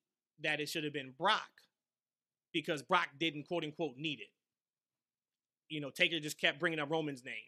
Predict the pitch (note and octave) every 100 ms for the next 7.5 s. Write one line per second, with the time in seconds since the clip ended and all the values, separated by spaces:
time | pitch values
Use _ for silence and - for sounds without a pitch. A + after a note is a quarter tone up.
0 | _ - C3+ B2 F3 E3 D3+ C#3+ - -
1 | E3 D3 D3+ D3+ D3+ - D#3+ D3+ D3+ C#3+
2 | C#3 - _ - E3+ E3 D3 D3+ C#3+ F3+
3 | F3 C#3+ C#3 D3 D3 C#3 F3+ E3 D#3 D#3
4 | - _ _ _ _ _ - D#3 D3 D#3
5 | D3 - _ _ _ _ F#3+ F3+ B2 D#3+
6 | D#3+ E3 D3+ G3 F#3+ E3 D3+ D3+ F3 -
7 | - - F3+ D3 -